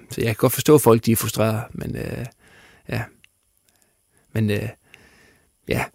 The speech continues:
Men det skal også siges, at, øh, at, øh, så meget lader vi os ikke påvirke af det, og så meget læser og hører vi heller ikke.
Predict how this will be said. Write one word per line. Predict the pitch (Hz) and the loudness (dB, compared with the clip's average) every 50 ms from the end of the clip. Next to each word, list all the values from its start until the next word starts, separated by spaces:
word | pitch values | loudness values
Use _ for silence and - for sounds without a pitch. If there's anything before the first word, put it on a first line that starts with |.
| _ _ _ - | _ _ _ 0
Men | - 110 120 147 151 139 - - - - - | 4 6 8 8 8 6 2 -8 -20 -20 -16
det | - - | -12 -6
skal | - - 131 | 0 4 6
også | 131 131 131 127 131 123 - | 8 8 8 8 6 6 6
siges, | - 135 131 123 - | 6 6 6 6 4
at, | 104 107 - - | 2 0 0 -2
øh, | 110 107 107 107 98 - - | -2 0 0 -2 -4 -4 -4
at, | - - - - | -6 -6 -4 -4
øh, | - - - - - - - | -4 -4 -4 -6 -8 -8 -2
så | - - 127 | 2 4 4
meget | 120 117 113 117 113 107 | 6 6 6 4 4 4
lader | 110 110 110 | 2 2 4
vi | 113 113 113 | 6 4 4
os | 110 - | 4 2
ikke | 131 - | 0 0
påvirke | - - 117 113 113 113 107 107 - 113 | 0 2 4 4 4 4 0 -2 -4 -6
af | 110 - | -6 -4
det, | - - | -6 -6
og | 58 - - - 87 92 - 50 50 - - | -8 -10 -10 -10 -10 -10 -10 -8 -8 -4 -2
så | - - | 0 0
meget | 113 110 110 110 110 | 0 2 2 2 4
læser | 110 117 117 123 - - 65 | 6 6 6 6 6 2 0
og | 78 98 95 95 - 120 113 | -4 -8 -10 -10 -10 -6 0
hører | - 127 120 113 | 4 4 4 4
vi | 117 113 | 4 4
heller | 110 127 135 123 110 | 6 8 8 8 6
ikke. | 101 113 - - - - - | 2 -4 -6 -8 -12 -14 -14